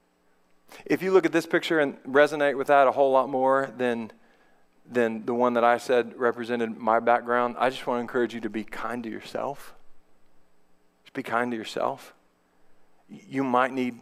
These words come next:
more help than others, and that's okay.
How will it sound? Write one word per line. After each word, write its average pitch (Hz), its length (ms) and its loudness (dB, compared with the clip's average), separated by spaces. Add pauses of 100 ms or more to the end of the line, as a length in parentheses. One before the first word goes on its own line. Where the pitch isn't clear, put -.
(200)
more 123 240 2
help 123 260 2
than 117 160 -6
others, 127 420 -4 (680)
and 113 160 -6
that's 120 160 -2
okay. 123 420 -2